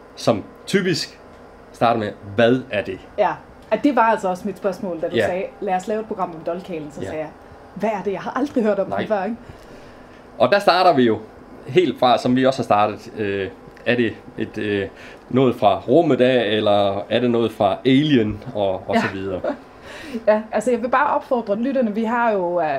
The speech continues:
Speaker 2: beskrevet den her undervejs, men endelig Google lige dolkhalen og se, hvordan den ser ud, og altså også, hvordan man tapper det her blod. Det ser altså også ret syret
Speaker 1: Ja.
Speaker 2: ud, når man ser de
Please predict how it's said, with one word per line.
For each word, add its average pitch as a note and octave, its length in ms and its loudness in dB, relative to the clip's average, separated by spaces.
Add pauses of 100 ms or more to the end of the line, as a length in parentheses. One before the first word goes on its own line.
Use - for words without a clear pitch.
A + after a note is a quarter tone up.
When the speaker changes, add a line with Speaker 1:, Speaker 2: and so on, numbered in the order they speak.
(160)
Speaker 2:
beskrevet F4 320 -2
den D4+ 80 2
her D4+ 80 4
undervejs, G#3 680 -2
men G#3+ 320 2 (140)
endelig C#4+ 500 2
Google E4 380 2 (120)
lige C#4 280 0
dolkhalen G3+ 600 -4
og A#3 80 -6
se, D4 180 -6
hvordan G#3+ 260 0
den A3+ 80 -2
ser F#3+ 140 -2
ud, A3+ 120 -2
og - 160 -6
altså - 160 -8
også, - 200 -2
hvordan B3 200 -2
man B3+ 120 -2
tapper C4 240 -4
det A#3 100 0
her G3 100 0
blod. G#3+ 240 2
Det G3+ 120 -6
ser A#3 140 -2
altså G3 160 -2
også A3+ 180 -4
ret - 120 -6
syret C#4 320 0
Speaker 1:
Ja. A#3+ 40 0
Speaker 2:
ud, G#3 120 -2
når G3 80 -4
man F#3+ 120 -4
ser A3 140 0
de G3 80 -8